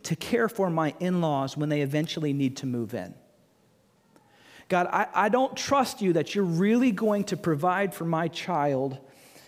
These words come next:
and I feel afraid that he's gonna be safe enough at school."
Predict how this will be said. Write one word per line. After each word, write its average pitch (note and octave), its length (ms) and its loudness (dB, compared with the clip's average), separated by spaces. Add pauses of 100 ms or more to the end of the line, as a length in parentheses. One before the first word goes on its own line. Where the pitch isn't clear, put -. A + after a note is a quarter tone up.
(120)
and D3 200 -2
I G3 200 2
feel G3+ 260 2
afraid D3 540 -2
that C3+ 160 -2
he's E3+ 240 -6
gonna D#3 180 -4
be B2+ 180 -4
safe C3+ 460 -6
enough A#2+ 480 -10 (220)
at A#2 100 -12
school." G#2 420 -10